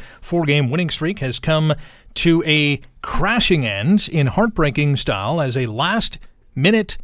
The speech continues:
field goal attempt from Lirim Hajrullahu, a forty-two yarder, very makeable. And up until that point, he was three of four on the game. He missed from forty-eight.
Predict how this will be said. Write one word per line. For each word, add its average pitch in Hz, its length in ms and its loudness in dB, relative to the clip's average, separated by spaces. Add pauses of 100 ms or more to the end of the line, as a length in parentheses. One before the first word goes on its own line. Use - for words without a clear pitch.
(140)
field 214 360 2
goal 185 180 2
attempt 160 520 2
from 123 260 0
Lirim 165 320 4
Hajrullahu, 143 580 4
a 123 60 0
forty-two 240 560 2
yarder, 214 460 2 (320)
very 139 480 4
makeable. 120 560 0 (840)
And 147 140 6
up 156 140 4
until 190 280 6
that 156 220 2
point, 160 360 4
he 160 240 -2
was 139 520 2 (160)
three 185 320 0
of 165 100 2
four 156 520 4 (500)
on 185 240 4
the 175 80 6
game. 127 380 2
He 139 100 2
missed 135 260 2
from 151 160 4
forty-eight. 123 600 -2